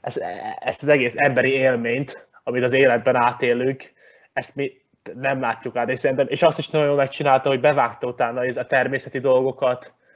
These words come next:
hogy igazából ez a föld, meg ez a világ, amit élünk, és utána meg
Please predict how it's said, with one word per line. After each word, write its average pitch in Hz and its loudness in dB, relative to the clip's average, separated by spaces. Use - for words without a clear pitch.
hogy 147 2
igazából 139 4
ez 143 4
a 135 4
föld, 135 2
meg 131 -2
ez 135 4
a 131 2
világ, 123 0
amit 120 -4
élünk, 120 0
és - -8
utána 127 -2
meg 123 -4